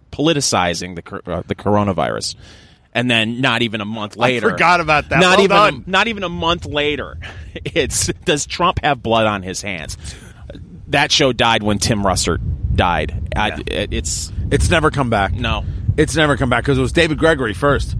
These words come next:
Speaker 1: Yeah.
Speaker 2: who's now a, a third, also ran on C N N, and that's Chuck Todd. And Chuck Todd is not, Chuck Todd is not serious.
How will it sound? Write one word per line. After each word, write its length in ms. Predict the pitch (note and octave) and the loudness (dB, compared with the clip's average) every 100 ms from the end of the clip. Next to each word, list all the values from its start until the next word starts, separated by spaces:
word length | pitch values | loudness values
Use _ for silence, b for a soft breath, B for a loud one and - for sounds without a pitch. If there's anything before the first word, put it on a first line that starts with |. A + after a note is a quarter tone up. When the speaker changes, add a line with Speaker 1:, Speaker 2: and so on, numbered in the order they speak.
| - | -2
Speaker 1:
Yeah. 180 | G#2+ F#2 | 0 0
Speaker 2:
who's 260 | - C#3+ B2+ | 0 -2 0
now 300 | D3 D3 C#3 | 2 2 4
a, 140 | B2 | 2
a 200 | B2+ B2+ | 0 -4
third, 420 | - D#3 D3+ D3 | 0 4 6 4
also 360 | C#3 D3 D3+ D#3 | 4 2 2 2
ran 320 | B2+ A#2+ A#2 | 2 0 0
on 120 | A2+ | -2
C 200 | G2+ - | -4 -2
N 120 | B2+ C3 | 0 0
N, 320 | B2 A2 F#2 B B B | 0 -2 -8 B B B
and 120 | - D3+ | -4 -2
that's 200 | D#3 - | 0 0
Chuck 260 | G3 - | -2 -2
Todd. 340 | - G#3 B2 G2+ | -2 0 0 -2
And 160 | A#2+ | -4
Chuck 260 | - D3 - | 0 -2 2
Todd 260 | D3+ C#3 | 2 4
is 140 | C#3 A#2 | 2 0
not, 260 | C3 C3+ - | 0 0 -2
Chuck 200 | E3+ D#3+ | -2 -2
Todd 260 | - D#3+ D3+ | 0 0 0
is 100 | B2 | -2
not 260 | C#3 C3+ - | 0 0 -2
serious. 440 | E3 F3 C3+ - | -2 0 0 -2